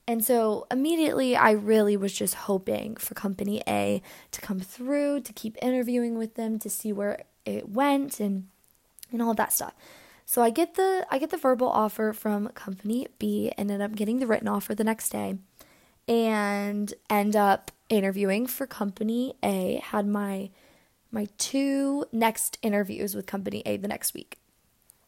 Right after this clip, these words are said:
So I'm interviewing with them and just am really getting sold on, on working for Company A. It just,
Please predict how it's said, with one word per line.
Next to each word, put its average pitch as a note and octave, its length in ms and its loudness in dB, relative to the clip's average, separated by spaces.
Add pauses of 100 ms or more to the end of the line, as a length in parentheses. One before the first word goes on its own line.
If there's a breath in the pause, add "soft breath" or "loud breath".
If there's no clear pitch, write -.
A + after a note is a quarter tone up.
(240)
So - 140 -10
I'm G#3+ 100 -2
interviewing E4 560 0 (120)
with D4 220 -6
them A3 320 -2
and A3+ 200 0
just G#3 420 -2 (440)
am G3+ 380 -2 (380)
really A3 420 4
getting F#3+ 280 -2
sold C#2 400 -4 (100)
on, G3 520 -4 (220)
on F#3+ 200 -6
working F#3+ 600 -6
for - 160 -10
Company G3 400 -10
A. - 180 -10 (480 soft breath)
It F#3+ 140 -4
just, G3+ 320 -4